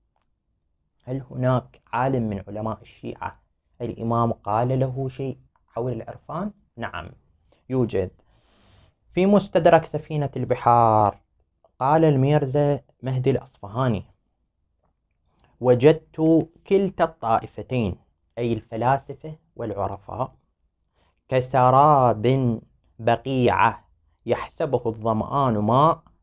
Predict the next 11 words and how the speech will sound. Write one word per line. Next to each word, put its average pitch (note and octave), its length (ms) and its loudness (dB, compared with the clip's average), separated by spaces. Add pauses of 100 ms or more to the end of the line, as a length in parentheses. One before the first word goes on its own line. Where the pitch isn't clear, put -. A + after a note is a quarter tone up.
حتى - 360 -6
إذا A2 380 -2
جاءه C3 440 -2
لم D3+ 320 0
يجده A2 440 -4
شيئا". G#2 440 -12 (840)
هذه B2 320 -4
استدل C3+ 600 -2
بالآية A#2 520 0
الكريمة F#2+ 560 -4 (260)
أنه B2+ 520 -4